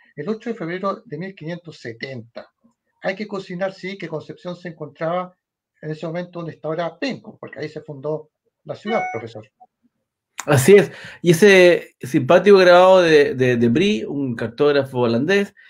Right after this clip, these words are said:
Speaker 2: que muestra en el mil seiscientos la vía de Concepción, ahí se ve, en cierta área de la Quiriquina,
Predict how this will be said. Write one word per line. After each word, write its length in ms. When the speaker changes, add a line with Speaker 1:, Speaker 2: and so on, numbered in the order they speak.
Speaker 2:
que 80
muestra 320
en 60
el 80
mil 140
seiscientos 680
la 100
vía 120
de 80
Concepción, 640
ahí 220
se 220
ve, 500
en 140
cierta 200
área 120
de 60
la 60
Quiriquina, 680